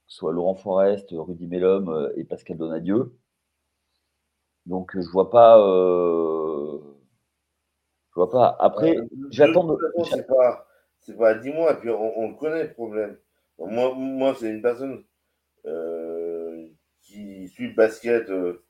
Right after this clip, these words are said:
Speaker 2: de plus ou moins de loin, et qui comprend pas que les équipes qui qualifient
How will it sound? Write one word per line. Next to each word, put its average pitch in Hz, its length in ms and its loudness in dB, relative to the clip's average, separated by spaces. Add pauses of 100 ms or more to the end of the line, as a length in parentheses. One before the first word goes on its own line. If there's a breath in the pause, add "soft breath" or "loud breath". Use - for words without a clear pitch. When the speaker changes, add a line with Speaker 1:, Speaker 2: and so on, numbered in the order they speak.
(440)
Speaker 2:
de 98 460 -8
plus 98 140 -12
ou 98 60 -8
moins 101 220 -2
de 98 80 -4
loin, 123 440 0 (540)
et 90 100 -18
qui - 160 -20
comprend 107 420 -2
pas 151 440 6 (840)
que 104 640 0
les 113 280 -6
équipes 131 340 -10
qui - 160 -20
qualifient 120 640 -8